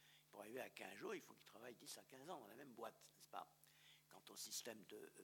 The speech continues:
protection, euh, euh, sociale, euh, il n'a absolument rien à voir.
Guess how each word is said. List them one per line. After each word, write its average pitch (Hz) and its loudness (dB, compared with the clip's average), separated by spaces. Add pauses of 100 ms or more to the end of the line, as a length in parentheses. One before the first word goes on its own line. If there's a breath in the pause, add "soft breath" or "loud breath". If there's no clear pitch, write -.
protection, 104 -6 (100)
euh, 101 -8 (180)
euh, 87 -14
sociale, - 4 (480 loud breath)
euh, 95 -2
il 101 -6
n'a - 0
absolument 127 2
rien 120 2
à 110 4
voir. 151 12